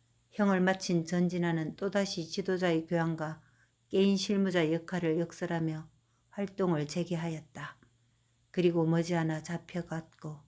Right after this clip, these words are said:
풀려나면 또다시 활동을 재개하기를 반복하였다. 그와 때를 같이하여 언론에서도 조선인 문맹 퇴치, 농사법의 개량,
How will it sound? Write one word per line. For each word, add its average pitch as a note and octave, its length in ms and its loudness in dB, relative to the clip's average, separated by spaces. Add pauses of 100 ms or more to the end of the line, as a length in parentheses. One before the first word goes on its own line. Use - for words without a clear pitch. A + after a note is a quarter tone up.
(380)
풀려나면 F3+ 600 2
또다시 F#3+ 440 0
활동을 F3 640 -2
재개하기를 E3+ 840 -4 (140)
반복하였다. E3+ 1040 -8 (1000)
그와 F3+ 320 4
때를 F#3 240 2
같이하여 D#3+ 720 -2 (360)
언론에서도 E3+ 800 0
조선인 F3+ 540 0
문맹 F3 460 2
퇴치, D#3 560 -8 (380)
농사법의 F3+ 840 0
개량, D#3 440 -4